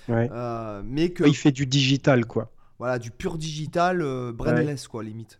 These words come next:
Speaker 2: tu vois.
Speaker 1: Ouais. Bah, c'est ce que Michael Rom-, euh, pas Michael Romeo, euh, Michael Angelo expliquait aussi. C'est que lui, avant les concerts, il se contente de faire des chromatismes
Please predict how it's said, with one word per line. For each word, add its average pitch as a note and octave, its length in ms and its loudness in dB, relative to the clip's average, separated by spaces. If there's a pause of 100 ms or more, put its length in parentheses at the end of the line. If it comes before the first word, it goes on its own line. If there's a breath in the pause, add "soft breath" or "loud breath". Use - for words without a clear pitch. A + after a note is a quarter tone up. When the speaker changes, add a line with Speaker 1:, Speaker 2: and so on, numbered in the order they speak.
Speaker 2:
tu - 120 -16
vois. A#2+ 120 -2
Speaker 1:
Ouais. A#2 160 0 (540 loud breath)
Bah, C#3+ 80 8
c'est F#3 120 4
ce - 80 -2
que G3 100 4
Michael F3+ 360 6
Rom-, F3 380 4
euh, D#3 240 10
pas D3 240 2
Michael D3+ 260 4
Romeo, D#3 420 6
euh, C#3+ 60 8
Michael C#3 380 8
Angelo D3 520 8
expliquait C#3 500 2
aussi. C#3+ 340 2 (420 loud breath)
C'est - 180 2
que C3 120 6
lui, C#3 200 8
avant C#3 200 8
les B2+ 100 4
concerts, D3+ 400 4
il D#3+ 80 4
se - 60 -8
contente C#3 300 4
de C3+ 100 6
faire C3 180 0
des C3 80 2
chromatismes C3+ 720 2